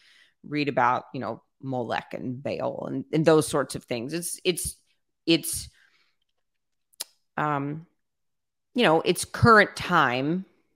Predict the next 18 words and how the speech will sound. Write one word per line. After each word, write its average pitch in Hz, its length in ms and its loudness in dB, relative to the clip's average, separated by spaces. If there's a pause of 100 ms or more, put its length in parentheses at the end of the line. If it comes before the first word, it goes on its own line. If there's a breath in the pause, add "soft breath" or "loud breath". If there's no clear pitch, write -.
(440)
child 151 420 2
sacrifice. - 720 -6 (440)
That's 160 520 4 (480 soft breath)
their 131 120 -6
business 185 420 -4
model. 151 680 2 (460)
They 147 140 2
do 147 200 0
it 123 100 -2
day 127 200 0
in 120 80 -2
and 120 140 -4
day 120 180 0
out. 135 560 6 (1300)
That's 147 400 0 (120)
who 156 140 2
they 131 160 4
are, - 260 -2